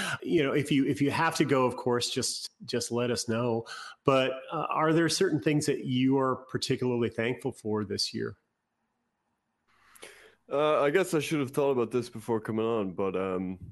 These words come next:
Speaker 2: I mean, uh, personally, I'm, I'm thankful for Elon Musk 'cause he gave me my account back, and, uh, he, he's boosted me a lot. But I think we'd, we'd kind of be, uh, be treading the, the same ground we, we, we said at the start if, if we got back to that. But, um,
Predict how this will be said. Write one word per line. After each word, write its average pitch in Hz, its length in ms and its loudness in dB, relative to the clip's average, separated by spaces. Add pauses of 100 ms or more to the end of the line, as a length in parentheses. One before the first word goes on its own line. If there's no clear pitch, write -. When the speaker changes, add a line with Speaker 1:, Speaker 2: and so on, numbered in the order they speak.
(600)
Speaker 2:
I 123 60 2
mean, 151 160 4
uh, 147 100 2 (380)
personally, 156 400 4
I'm, 123 180 2 (100)
I'm 107 120 0
thankful 110 340 -2
for 107 200 -2
Elon 98 140 2
Musk 98 400 -2
'cause 101 140 -6
he 95 80 -2
gave 92 100 -2
me 92 100 -2
my 90 160 -2
account 92 320 -6
back, 98 380 -6 (160)
and, 85 260 -4
uh, 82 320 -4
he, 90 240 -8
he's 92 200 -6
boosted 92 340 -4
me 95 100 0
a 90 60 0
lot. 90 280 0
But 98 120 2
I 92 100 2
think 104 160 -2
we'd, 101 220 -2
we'd 104 140 0
kind 107 160 2
of 98 140 -2
be, 104 240 0
uh, 90 280 2 (180)
be 98 140 -6
treading 98 360 -2
the, 90 240 0
the - 60 -10
same 101 240 -2
ground 98 320 -2
we, 95 220 -4
we, 92 240 -8 (100)
we 95 120 -6
said 95 220 -4
at 92 120 0
the - 40 -18
start 101 340 0
if, - 200 -6
if - 140 -10
we 101 80 -4
got 98 220 -2
back 110 200 0
to 104 80 -6
that. 87 240 0
But, 95 200 -2 (760)
um, 123 520 0